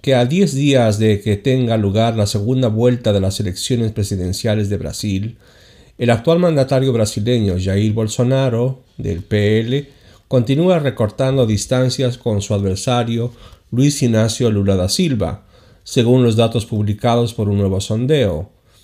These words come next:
En concreto, el candidato del Partido de los Trabajadores obtendría el cuarenta y nueve por ciento de los votos totales,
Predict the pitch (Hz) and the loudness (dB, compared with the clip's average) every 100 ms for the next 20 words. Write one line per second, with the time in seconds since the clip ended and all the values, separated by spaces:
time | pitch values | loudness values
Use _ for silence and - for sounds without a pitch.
0 | _ _ - 131 135 135 147 170 170 156 | _ _ 0 0 2 0 2 0 2 0
1 | 139 120 117 139 143 123 113 104 131 135 | 0 0 0 0 0 0 0 -2 0 0
2 | 117 104 107 98 104 107 117 113 107 107 | 0 -2 -2 0 0 0 0 -2 -4 -2
3 | 101 110 120 110 - 101 104 98 92 - | -2 0 0 0 -2 -4 -2 -2 -2 -2
4 | 101 135 160 - 117 104 139 135 123 104 | 0 0 0 0 -4 -4 -2 0 0 0
5 | 90 95 104 95 98 117 110 139 131 127 | -2 -2 -2 -2 -4 -4 -2 0 0 -2
6 | - | -6